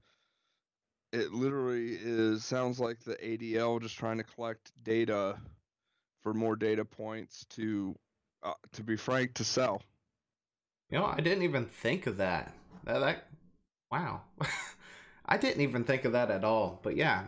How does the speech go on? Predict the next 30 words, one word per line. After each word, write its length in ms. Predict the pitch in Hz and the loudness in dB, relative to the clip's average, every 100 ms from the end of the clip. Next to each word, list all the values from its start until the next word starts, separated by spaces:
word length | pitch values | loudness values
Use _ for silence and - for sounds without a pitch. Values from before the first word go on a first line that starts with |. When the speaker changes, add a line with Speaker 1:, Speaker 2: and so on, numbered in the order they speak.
| - | -4
Speaker 2:
if 200 | 104 - | -4 -2
the 180 | 113 113 | 0 2
A 100 | 170 | 4
D 200 | 160 131 | 4 4
L 140 | 120 | 2
got 240 | 107 104 | 2 2
involved 380 | 107 95 98 92 | 0 0 0 -2
with 120 | 104 | -4
Steam 420 | - - 90 82 92 | -4 0 0 0 -2
and 100 | 92 | 0
said, 200 | 107 107 | 0 2
"Hey, 460 | 143 196 107 - - _ - _ _ - | 2 2 2 -2 -12 _ -20 _ _ 0
buddy, 240 | 165 107 | 4 4
you 180 | 90 156 | 4 4
got 200 | 131 104 | 4 2
a 60 | |
problem. 600 | 98 - 170 156 87 76 - - - 120 | 0 2 2 2 0 -6 -8 -14 -16 -2
We 180 | 113 147 | 2 2
can 200 | - 95 | 0 -4
fix 340 | - 147 180 107 | 2 2 2 -2
it 100 | - | -2
for 200 | 98 95 | 0 2
you," 120 | 101 | 2
and 160 | 113 | 2
then 100 | 117 | 2
gets 240 | 117 117 - | 4 2 0
access 520 | 101 104 - 104 - | -2 -2 0 -2 -2
to 100 | 101 | -4
Steam's 440 | - 104 101 95 | -4 -2 -2 -2
data 520 | - 85 85 107 120 | -4 -2 2 2 0